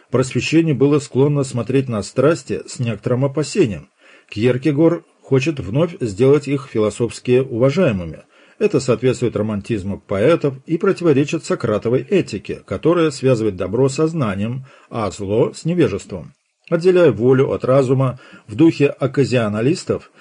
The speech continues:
экзистенциализм пытается привлечь наше внимание к необходимости для человека действовать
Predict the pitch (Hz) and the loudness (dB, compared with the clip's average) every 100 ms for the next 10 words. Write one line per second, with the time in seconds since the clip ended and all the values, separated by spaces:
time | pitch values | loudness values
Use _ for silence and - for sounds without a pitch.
0 | - - 180 160 160 - 151 135 135 151 | -16 -2 -2 -2 -6 -4 -4 0 2 2
1 | 208 196 180 - 170 208 196 180 165 151 | 0 -2 -2 -2 0 2 2 0 0 0
2 | 156 196 196 160 170 139 131 131 156 175 | 2 0 0 -2 -2 -2 0 0 0 -2
3 | 165 - 143 139 123 120 160 151 - 147 | -4 -2 -2 0 0 0 -2 -4 -2 -4
4 | 117 120 131 123 117 139 135 98 110 131 | 0 0 0 2 4 4 0 -4 0 0
5 | 131 151 165 - | -2 -4 -6 -8